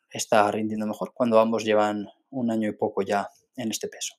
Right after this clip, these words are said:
Respecto a Lombardo, pues en principio vamos a volver a verle a él en Tashkent, a él junto a Espósito, dentro de un par de semanas y, y a ver si rompe esa racha de,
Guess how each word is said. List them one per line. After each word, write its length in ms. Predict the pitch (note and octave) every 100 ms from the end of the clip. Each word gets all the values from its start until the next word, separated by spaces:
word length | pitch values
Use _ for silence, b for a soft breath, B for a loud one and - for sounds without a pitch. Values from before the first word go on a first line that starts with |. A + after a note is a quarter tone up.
| _ _ _ B B B B B _ _ _ _ _ _ _ _ _ _ -
Respecto 360 | C3+ C#3 C3+
a 40 | B2+
Lombardo, 400 | B2+ C#3+ D#3+ E3
pues 180 | C#3
en 100 | C#3
principio 340 | A#2+ A2 B2 C3
vamos 240 | B2 A#2+
a 60 | B2
volver 260 | A#2 A#2+
a 40 | A#2
verle 800 | A#2+ A#2+ A#2 A2+ A2 A2 G#2+ F#2+
a 200 | B2+ B2
él 180 | C3+ D#3
en 260 | C#3 A#2 A2+
Tashkent, 480 | A#2+ - E3+ G#3+
a 160 | E3+ C3+
él 80 | A#2
junto 240 | B2 A#2
a 40 | G#2+
Espósito, 520 | - D#3+ F#3 G#2+ F#3
dentro 240 | C3 B2
de 40 | A2+
un 60 |
par 120 | A2+
de 80 | A2+
semanas 500 | A2+ A#2+ D3+ G3 -
y, 580 | A#2+ A2+ A2 G2+ G2+ - _ _ _
y 100 | C3+
a 60 | A#2
ver 100 | A#2
si 140 | A#2+
rompe 260 | A#2 G#2+ A2+
esa 200 | A#2 A2
racha 300 | A2+ - G#2+
de, 320 | G2 F#2+